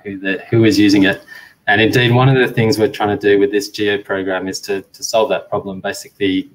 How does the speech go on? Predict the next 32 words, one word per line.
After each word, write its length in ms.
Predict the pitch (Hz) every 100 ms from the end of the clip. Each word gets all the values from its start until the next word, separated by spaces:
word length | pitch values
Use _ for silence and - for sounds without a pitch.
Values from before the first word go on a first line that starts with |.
| -
um, 400 | 92 90 90 90 _ - - _ _ _
introduce 600 | 110 - 98 104 101 -
a, 260 | 98 98 95
a, 220 | - 92 - _
a 80 | 95
sign-in 520 | - - 101 95 98
system 520 | 98 104 - - 98
and, 280 | 95 92 92 92
and 260 | 92 90 _ _
capture 260 | - - 98
a 40 |
bit 220 | - 104
more 180 | 110 101
user 280 | 95 98 90
data 320 | 95 95 95
so 160 | 90 95
that 80 | 92
we 100 | 90
can 220 | 101 95
tweak 360 | - 110 -
Remap 480 | - 101 101 101 98
in 100 | 98
a 60 | 95
way 220 | 95 98
that 100 | 95
we 120 | 92
think 240 | - 98 95
it 80 |
might 180 | 92 92
be 180 | 98 92 - _
more 160 | 101 98
useful. 440 | 101 - 98 90